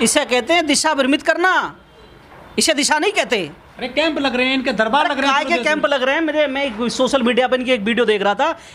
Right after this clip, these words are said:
Speaker 1: इनके जहाँ पर इनका दरबार लगा हुआ था वहीं पर महिलाएं द-, दबकर मर गई थी, भगदड़ मच गई थी वहाँ पर, पता है आपको?
Speaker 2: हम्म।
Speaker 1: देखिए आपने वीडियो, एक महिला चिल्ला रही है वीडियो में,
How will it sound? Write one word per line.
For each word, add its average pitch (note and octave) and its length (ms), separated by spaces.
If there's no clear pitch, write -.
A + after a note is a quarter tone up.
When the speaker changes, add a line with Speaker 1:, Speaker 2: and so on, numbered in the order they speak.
Speaker 1:
इनके D4 340
जहाँ A3 300
पर D4 120
इनका C#4+ 220
दरबार B3+ 320
लगा A3+ 200
हुआ G#3 180
था E4+ 100
वहीं C#4 280
पर A3 340
महिलाएं B3+ 500
द-, B3+ 180
दबकर C4+ 340
मर C#4+ 140
गई B3+ 100
थी, F#3+ 240
भगदड़ A#3 240
मच C#4 160
गई B3 100
थी A3+ 80
वहाँ G#3+ 120
पर, F3+ 120
पता A#3 260
है F#4 80
आपको? A#3+ 320
Speaker 2:
हम्म। - 460
Speaker 1:
देखिए B3+ 220
आपने E4 220
वीडियो, A3 380
एक B3 100
महिला C#4 220
चिल्ला F4 280
रही D4+ 100
है D4+ 60
वीडियो B3 280
में, G3 200